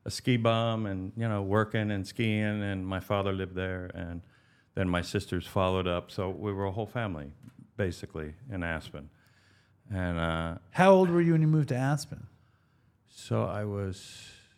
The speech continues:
Speaker 1: nineteen years old,
Speaker 2: And
Speaker 1: something like that.
Speaker 2: And where was your addict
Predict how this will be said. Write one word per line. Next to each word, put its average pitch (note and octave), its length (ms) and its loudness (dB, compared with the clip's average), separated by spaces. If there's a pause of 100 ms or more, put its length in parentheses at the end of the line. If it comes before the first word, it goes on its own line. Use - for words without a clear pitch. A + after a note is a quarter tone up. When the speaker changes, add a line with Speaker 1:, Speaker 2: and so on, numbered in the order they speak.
(480)
Speaker 1:
nineteen A#2+ 680 -2
years B2+ 200 0
old, C3+ 280 -2 (420)
Speaker 2:
And A#2 140 0
Speaker 1:
something B2+ 160 2
like B2 180 -2
that. B2+ 240 -2
Speaker 2:
And D3+ 220 6
where E3+ 240 8
was D#3 320 4
your C#3+ 320 4
addict C3 560 2